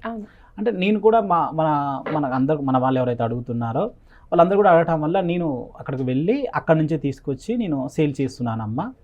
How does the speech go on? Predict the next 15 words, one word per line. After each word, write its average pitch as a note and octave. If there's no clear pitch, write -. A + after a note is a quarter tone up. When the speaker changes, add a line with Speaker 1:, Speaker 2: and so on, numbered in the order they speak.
Speaker 2:
అంటే B3+
ఈ C4
Speaker 1:
మ్మ్, E3
Speaker 2:
మాల D4+
Speaker 1:
మెయిన్ D#4+
ఇదే B3+
కదా, B3
వే-, B3+
Speaker 2:
ఆ. C4+
Speaker 1:
ఎవరైనా C4+
వేసుకోవచ్చా, C#4
లేకపోతే C4+
వేసుకున్నప్పుడు C4
పర్టికులర్‌గా A#3+
ఏదైనా A3